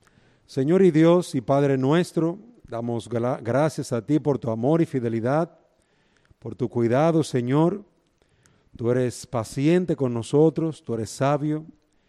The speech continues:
tú eres benigno, bondadoso, misericordioso. Y nos encomendamos a ti, Señor, en esta tarde,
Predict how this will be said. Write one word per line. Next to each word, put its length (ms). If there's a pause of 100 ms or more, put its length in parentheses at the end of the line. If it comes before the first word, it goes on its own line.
(360)
tú 160
eres 360
benigno, 800
bondadoso, 920 (640)
misericordioso. 1040 (960)
Y 40
nos 200
encomendamos 720
a 120
ti, 140
Señor, 320
en 120
esta 300
tarde, 460